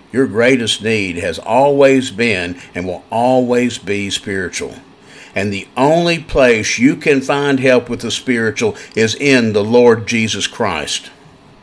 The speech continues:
Let's examine the Lord's words to this man in detail for a moment.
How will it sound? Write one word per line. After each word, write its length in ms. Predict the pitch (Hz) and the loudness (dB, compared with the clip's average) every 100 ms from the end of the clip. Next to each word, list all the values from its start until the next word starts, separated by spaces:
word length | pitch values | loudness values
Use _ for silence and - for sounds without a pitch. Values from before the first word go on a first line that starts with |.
| - - _ - _ _ _ _ _ - - - - - _ _ _ - - - | -20 -20 _ -20 _ _ _ _ _ -20 -20 -20 -20 -20 _ _ _ -20 -20 -2
Let's 220 | - 165 185 | 0 0 -2
examine 720 | 127 139 123 120 120 117 110 | -2 0 2 0 -2 -4 -6
the 100 | 98 | -8
Lord's 420 | 101 113 113 101 | -2 -2 -2 -6
words 540 | 101 110 104 98 90 - | -2 0 2 0 -4 -8
to 140 | 104 | -6
this 280 | 98 139 - | -2 -2 -2
man 320 | 107 101 95 | -4 -4 -6
in 140 | 95 | -8
detail 460 | 98 123 123 101 90 | -2 -2 0 -2 -2
for 160 | - 85 | -4 -6
a 40 | |
moment. 380 | 85 80 69 | -6 -8 -10